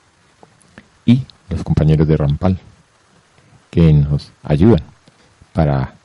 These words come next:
lo que tiene que ver con el máster. Bienvenidos entonces a nuestro programa.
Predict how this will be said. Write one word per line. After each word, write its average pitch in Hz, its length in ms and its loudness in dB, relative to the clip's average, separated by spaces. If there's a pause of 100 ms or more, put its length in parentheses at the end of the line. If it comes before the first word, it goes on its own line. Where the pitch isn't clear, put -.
lo 80 80 0
que - 120 -2
tiene 73 180 -2
que - 140 -4
ver 71 120 -2
con 78 160 0
el 67 120 0
máster. - 360 -8 (1200)
Bienvenidos 87 580 4
entonces 107 680 -2
a 76 60 -2
nuestro - 300 -2
programa. 65 460 -4